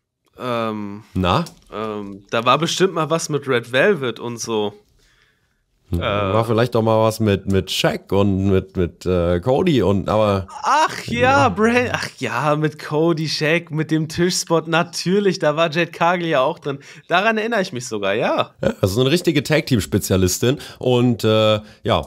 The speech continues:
Speaker 2: also weil zwei gegen zwei aus vielen Zweien besteht, macht Jade Cargill genau zwei Moves, nämlich einen Tritt und einen Jaded. Fertig. Damit war es auch durch. Bianca Belair dreht ihren Pferdeschwanz, Jade spinnt, äh, spannt die Muskeln an und ja, Entrance ist länger als das Match, kann man verbuchen.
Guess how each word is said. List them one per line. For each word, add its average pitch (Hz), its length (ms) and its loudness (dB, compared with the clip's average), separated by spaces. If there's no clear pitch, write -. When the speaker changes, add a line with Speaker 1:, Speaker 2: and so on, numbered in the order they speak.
Speaker 2:
also 104 280 2
weil 104 160 2
zwei 120 260 2
gegen 120 240 2
zwei 123 260 2
aus 110 140 0
vielen 117 220 0
Zweien 110 320 2
besteht, 131 380 0
macht 117 180 0
Jade 110 140 0
Cargill 117 260 2
genau 110 220 4
zwei 120 360 0
Moves, 127 280 2
nämlich 107 180 2
einen 110 80 2
Tritt 113 220 0
und 107 100 2
einen 104 100 -2
Jaded. 98 460 0
Fertig. 95 380 2
Damit 92 240 2
war 98 100 2
es 95 100 -2
auch 90 120 2
durch. 123 280 0
Bianca 107 360 2
Belair 101 320 2
dreht 101 160 0
ihren 95 180 2
Pferdeschwanz, 110 640 0
Jade 95 220 2
spinnt, 95 300 -2
äh, 90 320 2
spannt 92 260 -2
die 95 40 0
Muskeln 95 360 2
an 92 180 2
und 85 320 -2
ja, 78 240 -2
Entrance 170 360 0
ist 113 120 2
länger 139 240 2
als 117 180 2
das 104 200 2
Match, 107 280 0
kann 90 160 2
man 87 140 2
verbuchen. 85 480 0